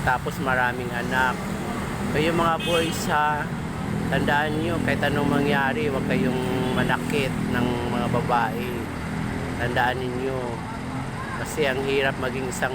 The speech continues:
babae na ginagampanan ang tungkulin sa pamamahay.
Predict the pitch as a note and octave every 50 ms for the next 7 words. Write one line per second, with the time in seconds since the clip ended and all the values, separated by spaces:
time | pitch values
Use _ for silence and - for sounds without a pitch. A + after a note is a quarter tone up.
0 | B2 B2+ B2 B2 B2+ B2+ B2 A#2 G#2+ A#2 A#2+ B2 A#2+ A#2 - - - - - -
1 | A#2+ A#2+ A#2+ A#2+ A#2 A2+ - C3+ A#2+ B2 A#2+ A#2 A#2 B2 A#2 A#2 A2+ B2 A#2+ A#2+
2 | A#2+ A#2+ A#2+ A#2 A#2 A#2+ A#2 A2+ A#2 - - - - - - - - - - -
3 | - - - - C3+ C3 C3 - - C3 C3 B2+ C3 C#3 C3+ C3+ C3 - C#3+ B2+
4 | B2 B2 B2 A#2+ A#2+ A#2+ A#2+ A#2 A2+ A2+ A#2 A#2 - C3 B2 B2+ B2 A#2+ B2 B2
5 | A#2+ A#2 A#2+ A#2+ C3 B2+ B2+ B2 B2 A#2